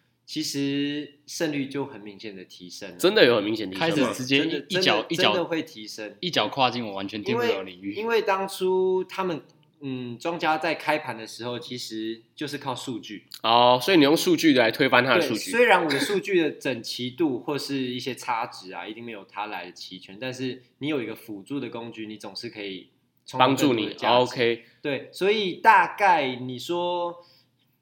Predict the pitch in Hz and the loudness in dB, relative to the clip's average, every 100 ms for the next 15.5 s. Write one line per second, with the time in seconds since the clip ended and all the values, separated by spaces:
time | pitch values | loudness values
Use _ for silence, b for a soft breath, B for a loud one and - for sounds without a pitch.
0 | _ - 131 127 127 127 127 127 123 123 | _ -10 -8 -6 -8 -10 -10 -12 -14 -16
1 | - 170 160 165 156 160 - 139 117 - | 0 0 2 -2 -4 -6 -8 -8 -8 -8
2 | 127 127 120 113 101 104 - 107 101 101 | -6 -6 -8 -10 -12 -16 -16 -16 -16 -8
3 | 151 123 107 101 - 104 101 - 113 120 | -6 -6 -10 -14 -12 -14 -12 -12 -10 -10
4 | 104 95 113 104 95 98 104 107 90 - | -12 -10 -8 -8 -12 -14 -14 -14 -16 -14
5 | 120 120 107 107 107 90 90 98 - _ | -12 -10 -12 -16 -18 -20 -18 -18 -18 _
6 | _ _ _ _ _ _ 113 107 151 160 | _ _ _ _ _ _ -14 4 8 8
7 | 160 110 113 110 - - 123 120 110 101 | 8 2 4 2 0 -4 -8 -10 -12 -16
8 | 98 113 107 101 - 165 190 220 147 - | -16 -16 -16 -18 -6 -4 -2 -2 -2 -8
9 | - 190 220 208 196 180 147 135 156 156 | -6 -4 -2 2 2 2 0 -2 0 0
10 | 147 143 120 123 117 113 101 82 - - | 0 -8 -10 -8 -6 -6 -8 -14 -14 0
11 | 113 117 117 117 113 113 196 208 139 190 | 6 8 10 10 8 6 2 -2 -2 0
12 | 196 170 139 139 131 147 190 160 139 175 | 0 0 -2 -4 -6 -2 -2 -2 -2 0
13 | 143 127 - 104 110 135 131 117 107 - | 0 -2 -6 -10 -6 -2 0 -2 -6 -6
14 | 185 160 127 - 139 123 107 98 - 110 | 0 0 0 -6 -8 -8 -12 -14 -10 -12
15 | - 113 110 110 | -10 -12 -12 -12